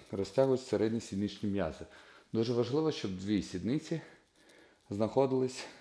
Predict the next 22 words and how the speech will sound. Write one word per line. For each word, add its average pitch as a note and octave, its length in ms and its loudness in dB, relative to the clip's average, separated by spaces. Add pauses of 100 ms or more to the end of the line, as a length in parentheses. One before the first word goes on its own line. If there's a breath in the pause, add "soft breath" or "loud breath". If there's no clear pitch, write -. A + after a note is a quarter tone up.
(100)
на G#2 300 -2 (960 soft breath)
одному, A2 460 0 (600 loud breath)
на G2 140 -2
одній G2+ 260 -2
точці. - 420 -14 (180)
Тобто - 260 -16
вони F2 280 -6
не F#2+ 140 -4
повинні F2 440 -6
одна E2 280 -8
вище, F#2 340 -6
інша D#2+ 280 -10
друга E2+ 360 -8
нижче E2 320 -8
бути. D#2 220 -18 (1200 soft breath)
Дихаємо G#2+ 500 0
повільно. F#2+ 600 -2 (2250 soft breath)
Добре. F#2 460 6 (720 loud breath)
Зараз G#2 540 4 (520 loud breath)
коліна C#3 320 4
до B2+ 140 8
грудей. F2+ 360 4